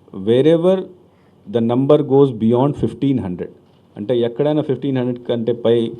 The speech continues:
పైన ఇప్పుడు number of voters ఉన్నారో అక్కడ ఆక్సిలరీ పోలింగ్ స్టేషన్ పెట్టాలి.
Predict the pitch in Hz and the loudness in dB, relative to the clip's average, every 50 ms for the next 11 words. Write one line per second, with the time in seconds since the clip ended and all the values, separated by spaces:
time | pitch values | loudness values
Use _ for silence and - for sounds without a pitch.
0 | - - 117 123 131 135 131 127 113 98 - - - _ - 120 120 - - 147 | -6 -4 -2 -2 0 0 0 -2 -2 -4 -8 -12 -16 _ -4 -4 -4 0 2 4
1 | 147 127 - - - - - - - 113 117 120 123 120 113 107 107 110 110 110 | 4 4 2 -2 -8 -18 -20 -12 -6 -4 -2 0 2 2 2 0 0 0 0 0
2 | 110 107 - 110 101 101 101 113 151 170 143 - - 147 147 123 104 113 131 135 | 0 -2 -2 -2 -4 -4 -4 -4 -4 -4 -6 -4 -2 0 2 2 2 0 0 0
3 | 135 156 156 151 143 131 135 120 113 113 110 104 - - 110 101 - 143 135 - | 0 2 2 2 0 0 -2 0 0 0 0 -2 -2 -4 -6 -6 -4 -6 -6 -6
4 | 92 - - 87 78 78 | -6 -4 -4 -6 -6 -6